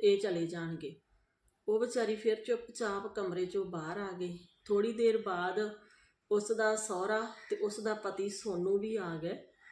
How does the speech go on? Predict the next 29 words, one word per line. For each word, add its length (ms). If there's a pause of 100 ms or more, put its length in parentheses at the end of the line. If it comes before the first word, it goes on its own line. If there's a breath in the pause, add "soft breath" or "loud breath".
(200 loud breath)
ਤੇ 260
ਉਸ 180
ਦੇ 160
ਭਰਾ 300
ਭਰਜਾਈ 480
ਨੇ 200
ਉਸ 140
ਦੇ 140
ਸਹੁਰੇ 320
ਨੂੰ 180
ਸਤਿ 180
ਸ੍ਰੀ 280
ਅਕਾਲ 240
ਬੁਲਾਈ 380 (300)
ਤੇ 120
ਉਸ 220
ਦੇ 140
ਸਹੁਰੇ 360
ਨੇ 120
ਵੀ 80
ਕੋਈ 200
ਜ਼ਿਆਦਾ 380 (120)
ਖੁਸ਼ੀ 280
ਨਹੀਂ 200
ਹੋਈ 240
ਉਹਨਾਂ 280
ਨੂੰ 100
ਵੇਖ 260
ਕੇ। 140